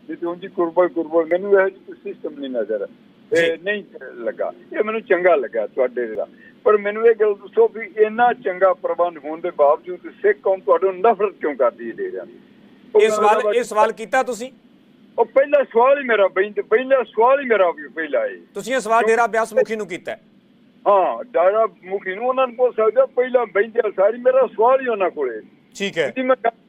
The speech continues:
Speaker 1: ਵੀ ਸਿੱਖ ਕੌਮ ਜਿਹੜੀ ਹੈ ਡੇਰਿਆਂ ਤੋਂ ਨਫ਼ਰਤ ਕਿਉਂ ਕਰਦੀ ਹੈ, ਕਾਰਨ ਕੀ ਹੈ?
Speaker 2: ਜਵਾਬ ਕੀ ਸੀ ਉਹਨਾਂ ਦਾ?
Speaker 1: ਉਹ ਕਹਿੰਦੇ ਕਿ ਉਹਨਾਂ ਜਵਾਬ ਇਹ ਦਿੱਤਾ, "ਝਿੰਡਾ ਸਾਹਿਬ,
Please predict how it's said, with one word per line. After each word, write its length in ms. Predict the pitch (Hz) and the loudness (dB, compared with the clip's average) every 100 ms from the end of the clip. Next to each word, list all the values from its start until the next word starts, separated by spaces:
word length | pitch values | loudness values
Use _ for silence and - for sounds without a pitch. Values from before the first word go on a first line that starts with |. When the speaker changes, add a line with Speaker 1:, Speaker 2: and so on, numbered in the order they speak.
| _ _ - _ - _ - - - | _ _ -20 _ -20 _ -20 -14 -6
Speaker 1:
ਵੀ 100 | 254 | -6
ਸਿੱਖ 360 | - - 247 240 - | -4 2 2 2 -2
ਕੌਮ 260 | 202 202 208 | 0 0 0
ਜਿਹੜੀ 280 | 196 196 220 | 0 0 0
ਹੈ 60 | |
ਡੇਰਿਆਂ 420 | 214 180 185 214 208 | -2 0 0 0 0
ਤੋਂ 300 | 226 233 214 170 | 2 2 2 0
ਨਫ਼ਰਤ 360 | 247 202 240 | 0 2 -2
ਕਿਉਂ 240 | - 175 160 | -4 -8 -4
ਕਰਦੀ 300 | 151 147 185 | -2 -2 -4
ਹੈ, 60 | 202 | -4
ਕਾਰਨ 340 | 247 247 254 233 | 0 2 2 -4
ਕੀ 220 | - 139 | -10 -12
ਹੈ? 200 | 104 - _ _ _ - | -14 -20 _ _ _ -10
Speaker 2:
ਜਵਾਬ 340 | 151 226 269 | 0 2 0
ਕੀ 120 | 226 247 | -4 -8
ਸੀ 120 | 226 | -6
ਉਹਨਾਂ 160 | 190 | -2
ਦਾ? 60 | 202 | -2
Speaker 1:
ਉਹ 40 | |
ਕਹਿੰਦੇ 200 | - - | -2 -4
ਕਿ 80 | - - _ _ _ _ | -6 -8 _ _ _ _
ਉਹਨਾਂ 280 | 214 247 240 | 0 2 0
ਜਵਾਬ 320 | 180 180 202 | 2 2 2
ਇਹ 40 | 208 | 0
ਦਿੱਤਾ, 320 | 190 - 196 | -2 0 0
"ਝਿੰਡਾ 300 | 190 160 175 | 0 -4 0
ਸਾਹਿਬ, 220 | 180 180 | 2 0